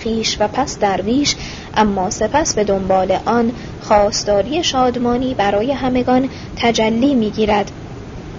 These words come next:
در این جستجوی شادکامی است که منتجه پیام گاهانی را می‌توان بازیافت که منطق را با شوق دیگرخواهی همراه می‌گرداند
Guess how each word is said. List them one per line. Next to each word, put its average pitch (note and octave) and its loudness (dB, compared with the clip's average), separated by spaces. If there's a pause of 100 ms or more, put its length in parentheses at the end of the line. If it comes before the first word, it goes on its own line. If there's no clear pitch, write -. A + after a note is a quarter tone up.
(320)
در A3+ 8
این G#3+ 2
جستجوی A3 0
شادکامی G#3 2
است - -10
که B3+ 0
منتجه G#3+ 2
پیام G#3+ 2
گاهانی G3+ 2
را C4+ 2
می‌توان A3 0
بازیافت C4+ 2
که A3+ -2
منطق G#3 0
را G#3 2 (400)
با G#3 6
شوق C#4+ 2
دیگرخواهی G#3+ 0
همراه A3+ 0
می‌گرداند G#3 0